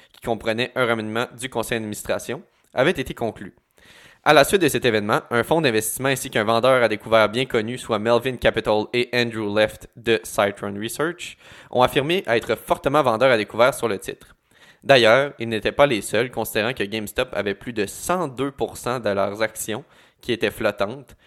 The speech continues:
donc le terme flottant fait référence aux actions ordinaires qu'une société a émises au public,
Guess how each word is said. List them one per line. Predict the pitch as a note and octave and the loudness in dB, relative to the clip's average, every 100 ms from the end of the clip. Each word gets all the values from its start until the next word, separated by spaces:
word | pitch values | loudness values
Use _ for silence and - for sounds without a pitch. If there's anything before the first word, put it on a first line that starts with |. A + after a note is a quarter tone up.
| _ | _
donc | A2 G#2 | -10 -6
le | |
terme | A2 A#2 | -2 -2
flottant | A2 G#2+ A#2 | 0 -2 -2
fait | A#2 A2 | -2 -2
référence | G#2 G#2 G2+ - | 0 -2 -4 -6
aux | A2 | -4
actions | G2 - A#2 | -4 -4 -4
ordinaires | A#2 A2+ - A2+ A2+ | -2 -4 -4 -2 -2
qu'une | - A#2 G#2+ | -4 -8 -4
société | A2 - G#2 B2 A#2+ | -6 -4 -4 -4 0
a | A#2+ | 2
émises | A2 A2+ A2 G#2+ | 2 -2 -6 -6
au | C3+ | -6
public, | - G#2 A#2 - | -6 -6 -6 -8